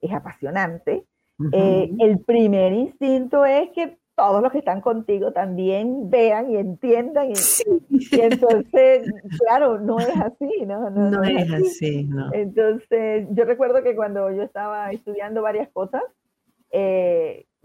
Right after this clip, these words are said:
Speaker 1: cursos y eso, y sobre todo mi hijo decía, "Ay, no,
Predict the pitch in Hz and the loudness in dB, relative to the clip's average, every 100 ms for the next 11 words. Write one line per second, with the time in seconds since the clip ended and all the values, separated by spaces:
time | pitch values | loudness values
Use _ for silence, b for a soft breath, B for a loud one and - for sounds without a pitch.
0 | 202 208 247 247 196 185 185 226 254 - | -6 0 0 0 -4 -2 -4 -4 -4 -2
1 | 190 185 190 185 214 202 196 247 208 185 | -4 -4 -4 -4 -4 -4 -6 -6 -4 -6
2 | 185 208 220 220 185 175 180 175 170 | -4 -2 -2 -2 -4 -8 -10 -10 -12